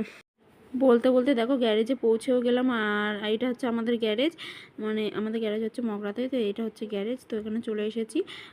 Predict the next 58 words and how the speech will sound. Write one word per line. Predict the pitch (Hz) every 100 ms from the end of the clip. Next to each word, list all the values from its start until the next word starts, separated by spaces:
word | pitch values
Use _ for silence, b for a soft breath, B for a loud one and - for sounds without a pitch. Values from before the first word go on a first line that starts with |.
| -
আর | 196 190 190
দেখো | 208 208
ভেতরে | 240 214 226
ঢুকে | 220 220
যাচ্ছি, | 226 226
আমার | 254 233
ছেলে | 233 233 226
সব | 233 226
আগে | 202 202
আগে | 214 226
চলে | 226 214
যাচ্ছে। | 220 - - 269
আর | 196
আগের | 196 214 208
দিন | 233 233
যেহেতু | 240 240 240
ক-, | - 214
টানা | - 208 220
পুরো | 233 233
বৃষ্টি | 214 - 233
হয়েছে, | 220 220
কোনো | 220 226 226
ঠিক | 226 -
ছিল | - 220 214
না | 214
আসবো | 208 208 208
কি | 214
না | 214
গ্যারেজে। | 214 196 196 196 240 B B B
তো | - 285
হুট | 269 247
করেই | - 285 285
আর | 254
কি | 240 262
রেডি | 240 220 233
হওয়ায় | 240 233 240
হুট | 220 -
করেই | 226 233
চলে | 240 220 208
আসা। | 208 254 254
বাবার | 233 190 208
দি-, | 208 226
বাবা | 214 202 220
আগের | 208 220
দিন | 214 240
রাতে | 226 208 220
বললো | 220 226
যে | 233 277
সবাই | - 208 214 220
যাবে | 226 233
গ্যারেজে। | 220 214 220 285 349 B B B B 220 220
আমরা | 220 247
আগে | 254 262
ভেবেছিলাম | 262 269 269 277 269
যে |
বাবা | 254 226 208 220
যাবে, | 226 277
মা | 269